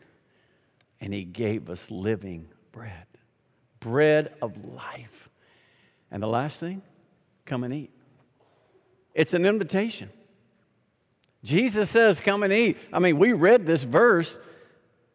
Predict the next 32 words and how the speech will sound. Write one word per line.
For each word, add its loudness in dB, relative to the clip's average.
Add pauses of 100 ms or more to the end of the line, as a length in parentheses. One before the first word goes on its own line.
(200)
but 2
let -2
me 0
show 2
you 8
some 0
of 2
the 6
verses. 4
Jesus 2
said 6
to 4
them, 4
"I'm 6
the 6
bread 6
of 2
life. 4
Whoever 6
comes 2
to 2
me 4
shall 4
not 4
hunger. 0 (240)
Whoever 4
believes 4
in 0
me, -2 (180)
they -4
won't -4
thirst." -12